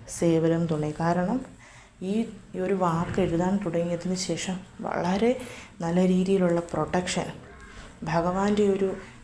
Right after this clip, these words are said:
കടാക്ഷം എനിക്ക് എപ്പോഴും ലഭിച്ചിട്ടുണ്ട്. അപ്പോൾ അതുകൊണ്ട് തന്നെ വളരെ പവറുള്ളതാണ്. ചിലവർ ഈ പറയുന്ന ശരവണ ഭവ ഒരു ദിവസം ആറ് പ്രാവശ്യം വെച്ച് എഴുതാറുണ്ട്. അ-,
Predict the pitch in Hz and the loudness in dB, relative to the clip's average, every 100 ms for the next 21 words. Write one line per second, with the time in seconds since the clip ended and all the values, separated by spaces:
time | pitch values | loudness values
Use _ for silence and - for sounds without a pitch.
0 | - 170 170 185 185 190 180 180 180 - | -6 -2 0 0 0 2 2 2 0 2
1 | 180 196 208 220 - - - 170 165 165 | 4 4 2 -2 -6 -8 0 2 2 0
2 | 170 170 147 - - - - - - - | 0 -2 -4 -6 -12 -18 -16 -16 -16 -10
3 | 170 180 151 156 170 196 220 185 156 185 | -4 -2 0 2 2 2 2 0 0 0
4 | 247 - - - 139 170 190 254 254 175 | -2 -6 -14 -4 -2 2 2 0 0 -2
5 | 156 170 175 160 151 156 - 196 180 185 | 0 2 2 2 0 -2 -2 2 4 4
6 | 214 202 311 - - - - - - 185 | 4 2 0 -6 -10 -10 -12 -12 -4 0
7 | 180 170 170 175 175 175 170 - 180 170 | 2 2 4 4 4 4 2 2 2 2
8 | 175 185 185 - 165 160 - - - - | 4 4 2 2 0 0 -4 -10 -18 -20
9 | - 180 170 170 170 170 165 160 170 170 | -12 -4 0 2 2 2 2 2 2 2
10 | 160 165 170 165 165 160 160 160 156 151 | 0 0 0 0 0 2 2 2 0 -4
11 | - - - - - - 165 | -8 -12 -16 -14 -12 -4 -2